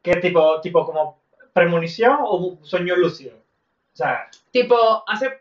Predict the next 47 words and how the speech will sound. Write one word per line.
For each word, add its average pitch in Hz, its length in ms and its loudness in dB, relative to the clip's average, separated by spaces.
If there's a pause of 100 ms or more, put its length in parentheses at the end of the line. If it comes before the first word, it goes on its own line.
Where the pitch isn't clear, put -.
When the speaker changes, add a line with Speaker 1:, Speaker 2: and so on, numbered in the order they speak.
Speaker 2:
hace 208 260 0
poco, 254 280 -2
hoy 202 100 0
estoy 214 160 -8
como, - 200 -10
hoy 202 100 -6
estoy 214 200 -8
como 254 200 0
perorata, 170 460 2
¿sabes? 175 180 -12
Como 156 140 -16
estoy 180 120 -14
contando 196 380 -4
toda 208 180 -2
mi 208 80 -2
vida 165 140 4
personal - 400 -18
porque 160 160 -2
amanecí 156 320 -4
así, - 260 -6
pues. - 180 -20
Speaker 1:
Bueno, 147 260 -18 (960)
eso - 180 -6
a - 40 2
la 175 80 2
gente 151 200 -2
le 175 80 4
gusta, 170 220 0
Speaker 2:
A 180 40 6
la 180 60 4
gente 180 160 0
le 175 80 -2
Speaker 1:
¿no? 185 60 -2
Speaker 2:
gusta 214 100 -2
la 214 60 0
Speaker 1:
Ya, - 60 -2
Speaker 2:
cháchara. - 420 -2
Speaker 1:
de- 175 200 -4
Speaker 2:
Este, 175 520 2
hace, 220 380 -4
hace 233 180 -6
unos 226 120 -14
días, 233 200 2
desafortunadamente, 202 1000 -2
eh, - 60 0
falleció 160 460 0
un, 170 480 -6